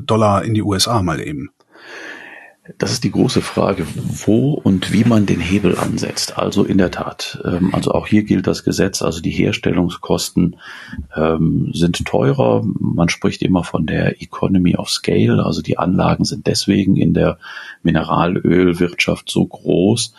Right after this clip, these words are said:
Speaker 2: ähm, weil man durch sehr, sehr große Anlagen, äh, Synergieeffekte ausnutzen kann und damit die Produktionskosten senken kann.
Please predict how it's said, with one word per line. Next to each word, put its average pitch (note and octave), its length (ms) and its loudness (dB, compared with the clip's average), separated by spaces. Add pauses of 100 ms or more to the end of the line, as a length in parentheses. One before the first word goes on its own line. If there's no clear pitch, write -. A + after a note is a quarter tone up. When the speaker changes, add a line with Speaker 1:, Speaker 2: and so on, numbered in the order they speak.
(480)
Speaker 2:
ähm, E2 500 2
weil D#2+ 380 0
man E2+ 160 4
durch - 180 -4
sehr, F#2+ 220 2
sehr F2 140 2
große - 520 0
Anlagen, E2+ 760 2 (520)
äh, D#2+ 240 2
Synergieeffekte - 1040 0
ausnutzen - 580 0
kann - 320 0
und D#2 200 0
damit D#2+ 260 2
die - 60 2
Produktionskosten - 1160 -4
senken - 380 -4
kann. - 320 -12